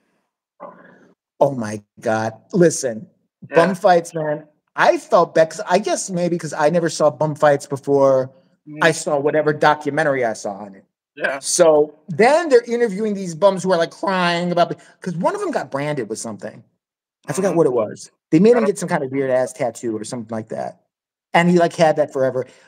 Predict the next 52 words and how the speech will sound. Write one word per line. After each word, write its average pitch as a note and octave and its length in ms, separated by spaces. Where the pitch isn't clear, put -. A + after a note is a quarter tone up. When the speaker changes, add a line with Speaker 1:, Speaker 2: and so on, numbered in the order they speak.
Speaker 1:
But G#3+ 100
it A3 80
was G#3+ 160
just D4 240
the F3+ 100
two G#3+ 280
motherfuckers D#3 800
that C3+ 180
owned C#3 240
it. B2+ 140
I, A#2 200
I B2+ 140
just A2 180
couldn't A2+ 180
stand. A2+ 340
I F3 100
mean, F#3+ 140
I F#3+ 80
know G3 140
the F#3+ 60
one E3+ 140
guy E3 160
dressed D3+ 240
up D#3 80
as C#3 100
Doctor C#3+ 300
Phil C3+ 160
and C3+ 100
he B2+ 60
thought C3 140
he C3 60
was C3 120
all C3 100
funny, B2 380
like, A#2+ 180
fucking C3 240
with C3 100
Doctor B2 240
Phil. B2+ 240
And D3+ 160
in D3 100
hind-, F3 360
Speaker 2:
He D4 80
Speaker 1:
you - 60
know, - 60
Speaker 2:
wasn't A#3 220
Speaker 1:
theory, G#3+ 200
Speaker 2:
wrong. G3+ 140
Speaker 1:
it's - 20
a F3+ 40
good F#3 120
idea. F3+ 380